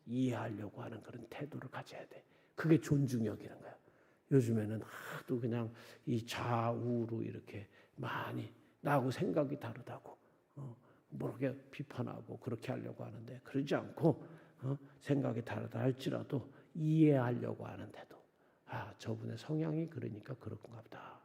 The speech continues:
하고 이해하려는 태도. 그게 존중의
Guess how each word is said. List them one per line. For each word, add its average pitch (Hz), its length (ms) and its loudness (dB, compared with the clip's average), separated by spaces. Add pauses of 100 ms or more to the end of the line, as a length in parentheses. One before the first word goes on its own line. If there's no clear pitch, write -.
(100)
하고 - 180 4
이해하려는 170 800 8
태도. - 260 -12 (260)
그게 - 140 -6
존중의 107 600 4